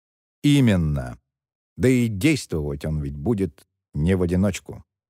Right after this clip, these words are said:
Эта встреча, на первый взгляд, выглядела совершенно случайной. Ну, заехал человек на мойку, машину помыть.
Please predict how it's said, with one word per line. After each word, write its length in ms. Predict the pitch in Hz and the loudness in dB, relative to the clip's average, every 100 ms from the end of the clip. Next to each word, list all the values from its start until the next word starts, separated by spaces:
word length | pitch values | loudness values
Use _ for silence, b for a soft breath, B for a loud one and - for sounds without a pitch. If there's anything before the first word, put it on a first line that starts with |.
| _ _ _ _ _ _ _ _ _ _ _ _ _ - | _ _ _ _ _ _ _ _ _ _ _ _ _ -2
Эта 240 | 113 110 113 | 0 0 -6
встреча, 680 | - - 143 160 - 76 | -6 -6 -2 -2 -2 -4
на 180 | 69 71 | -2 -6
первый 400 | - 135 143 135 | -4 -2 0 -2
взгляд, 420 | 113 107 123 135 | -4 -4 -4 -4
выглядела 560 | 101 131 143 143 135 131 | -4 -4 -2 -2 -2 -4
совершенно 800 | 117 - 113 104 - 156 143 131 | -6 -8 -8 -8 -6 -4 -2 -4
случайной. 720 | - 123 - 73 64 - - _ _ _ _ _ - | -8 -10 -6 -8 -8 -12 -18 _ _ _ _ _ -2
Ну, 320 | 120 214 202 _ | 0 2 -2 _
заехал 640 | 101 92 123 160 196 170 135 | -4 0 0 0 -4 -10 -8
человек 420 | - 101 117 147 | -2 0 0 -2
на 140 | 127 | 0
мойку, 580 | 104 90 85 - 80 76 _ _ - | 2 2 0 -4 -8 -8 _ _ -4
машину 460 | 151 - 76 65 | -2 -2 -6 -6
помыть. 420 | - 60 55 - | -8 -10 -12 -18